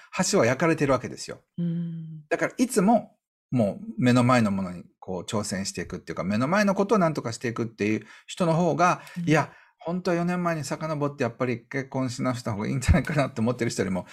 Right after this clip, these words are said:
Speaker 1: よっぽど幸せをつかみやすいっていうのはそういう意味でもありますよね。
Speaker 2: うん。うん。じゃあ、あの、今の話聞いていて、例えばじゃあ、そのジュースを選ぶでもね、じゃあ、
Speaker 1: うん。
Speaker 2: リンゴ、リンゴジュースかオレンジジュースかって言って、ピッとじゃあ、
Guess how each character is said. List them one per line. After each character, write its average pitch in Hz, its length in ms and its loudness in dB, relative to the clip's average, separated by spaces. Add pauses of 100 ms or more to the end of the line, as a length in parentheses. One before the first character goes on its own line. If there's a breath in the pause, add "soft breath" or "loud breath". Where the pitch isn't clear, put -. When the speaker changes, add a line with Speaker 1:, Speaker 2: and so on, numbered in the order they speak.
(140)
Speaker 1:
よ 214 120 6
っ - 20 0
ぽ 220 80 -2
ど 214 80 6
幸 202 200 6
せ 185 120 -2
を - 20 0
つ - 80 -6
か 175 140 0
み 160 80 0
や 147 80 0
す 143 120 -2
い 127 40 0
っ - 20 -2
て - 80 -4
い - 0 -
う - 40 0
の - 20 -
は 123 60 -2
そ 131 120 -4
う 127 40 0
い - 20 0
う - 60 0
意 - 20 -
味 104 80 0
で 135 60 0
も 131 100 -2
あ - 20 -2
り - 80 -4
ま - 100 -8
す 170 80 -12
よ - 60 -18
ね。 - 140 -12
Speaker 2:
う - 20 -2
ん。 180 40 0
う 185 40 0
ん。 185 480 -2 (380 loud breath)
じ 185 80 -4
ゃ 170 100 -6
あ、 - 160 -20
あ 180 100 -4
の、 165 300 -4
今 277 180 4
の 240 80 4
話 170 400 -4
聞 - 120 -10
い 156 80 -8
て 165 100 -6
い 160 80 -8
て、 160 100 -10
例 330 280 -4
え 302 40 -2
ば 202 120 2
じ 202 100 -2
ゃ 180 100 2
あ、 151 40 -2
そ 151 100 -6
の 139 220 -8
ジ 190 140 2
ュ - 20 6
ー - 20 4
ス - 160 -4
を 151 100 -2
選 180 120 -2
ぶ 160 80 -4
で 143 100 -8
も 135 120 -8
ね、 220 220 -4 (280 loud breath)
じ 170 60 -6
ゃ - 20 -2
あ、 143 40 -2
Speaker 1:
う 117 40 0
ん。 90 60 -2
Speaker 2:
リ 165 120 -4
ン - 20 -6
ゴ、 208 220 -10
リ 180 160 2
ン 220 60 6
ゴ 233 80 4
ジ 233 100 0
ュ 294 60 4
ー - 20 4
ス - 100 -6
か 170 120 -4
オ 160 40 0
レ 202 120 4
ン 240 40 4
ジ 233 100 -2
ジ 262 80 0
ュ - 20 0
ー - 20 0
ス - 80 -6
か 175 120 -4
っ - 20 -2
て 156 80 -16
言 143 100 -8
っ - 20 -14
て、 151 160 -6 (140)
ピ 339 160 0
ッ - 20 -20
と 202 100 -2
じ 214 100 0
ゃ 185 120 -2
あ、 - 0 -